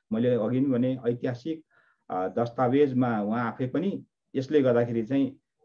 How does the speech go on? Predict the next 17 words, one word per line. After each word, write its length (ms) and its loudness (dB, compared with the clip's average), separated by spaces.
अ, 120 -10
स-, 380 -8
सङ्ग्रहित 560 0
हुँदै 180 -2
हुनुहुन्छ 300 -4
भन्ने 260 -6
मैले 220 -6
यहाँलाई 400 -10
जानकारी 340 -10
गराएँ। 300 -4
र 40 2
प्रवीणजी, 400 0
अब 200 4
मुन्दुममा, 500 8
मुन्दुम 640 -2
सँगसँगै 640 0
अब 300 -2